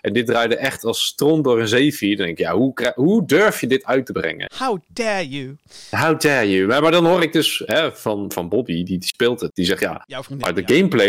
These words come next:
Speaker 1: is wel echt heel leuk. En, en, en het verhaal is ook echt heel leuk. En ik vond, dat is echt jammer dat ze dan niet meer hun best doen dan dat.
Speaker 2: Ja.
Speaker 1: En als ik dan hoor hoe leuk het pakket is van deze game, dan denk ik van, hoe houden ze dat dan niet een beetje aan en upgraden ze dat?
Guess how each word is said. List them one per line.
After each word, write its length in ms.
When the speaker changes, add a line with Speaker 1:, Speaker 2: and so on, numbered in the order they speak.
Speaker 1:
is 240
wel 140
echt 160
heel 220
leuk. 440
En, 260
en, 300
en 200
het 120
verhaal 260
is 80
ook 160
echt 180
heel 160
leuk. 320
En 120
ik 100
vond, 140
dat 100
is 60
echt 120
jammer 280
dat 140
ze 80
dan 460
niet 220
meer 220
hun 120
best 220
doen 300
dan 180
dat. 320
Speaker 2:
Ja. 240
Speaker 1:
En 120
als 100
ik 60
dan 120
hoor 240
hoe 200
leuk 180
het 100
pakket 380
is 200
van 300
deze 340
game, 200
dan 100
denk 140
ik 60
van, 140
hoe 100
houden 280
ze 100
dat 160
dan 160
niet 180
een 100
beetje 320
aan 340
en 280
upgraden 560
ze 100
dat? 280